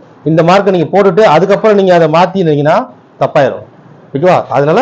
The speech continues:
நீங்க இந்த கன்வெர்ட் இந்த மாதிரி அளவுகளை எடுத்து இந்த மாதிரி புரிதல்ல செய்யுங்க, சூப்பரா வரும். எந்த-, இப்ப இவங்க வந்து லோ நெக்கை கொடுத்து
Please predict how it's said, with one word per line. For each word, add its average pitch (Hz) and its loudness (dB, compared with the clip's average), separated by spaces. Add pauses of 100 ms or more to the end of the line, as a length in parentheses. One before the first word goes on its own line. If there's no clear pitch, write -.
நீங்க 147 -4
இந்த 131 -2
கன்வெர்ட் 175 0
இந்த 156 0
மாதிரி 180 4
அளவுகளை 185 4
எடுத்து 170 0 (440)
இந்த 180 0
மாதிரி 208 2
புரிதல்ல 196 2
செய்யுங்க, 165 0 (240)
சூப்பரா 170 -2
வரும். 120 0 (360)
எந்த-, 175 -2
இப்ப 185 -2
இவங்க 185 4
வந்து 214 4 (120)
லோ 190 2
நெக்கை 233 4
கொடுத்து 214 2